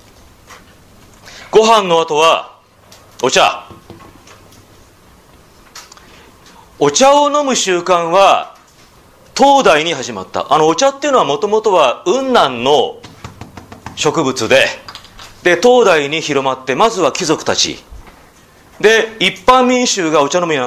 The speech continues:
なったのは、この宋代です。で、お茶っていうのは逆に水気の少ないあったかいところ、日本だったら静岡ですね。で、中国だったらここですね。この黄雪の南、え、台湾の反対側、これ何？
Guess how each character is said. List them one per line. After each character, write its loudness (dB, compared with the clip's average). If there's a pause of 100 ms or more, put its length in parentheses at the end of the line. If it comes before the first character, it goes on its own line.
(160)
な -2
っ -8
た -2
の -2
は、 0
こ -4
の -2
宋 -2
代 -4
で -14
す。 -14 (880)
で、 2
お 4
茶 -2
っ -10
て -6
い -2
う -2
の -2
は 0
逆 -6
に -6 (220)
水 -2
気 0
の -4
少 -6
な 0
い -6 (180)
あ 2
っ -2
た 0
か 2
い 2
と -2
こ 0
ろ、 -4 (160)
日 -4
本 -2
だ 0
っ -8
た -2
ら -4
静 -6
岡 -4
で -8
す -8
ね。 -4 (320)
で、 -4
中 -2
国 2
だ -4
っ -10
た -2
ら 0
こ -18
こ -6
で -8
す -10
ね。 -8
こ -4
の -2 (140)
黄 2
雪 -6
の -2
南、 -4 (520)
え、 -4
台 2
湾 2
の -4
反 -6
対 -4
側、 -4
こ -10
れ -4
何？ -6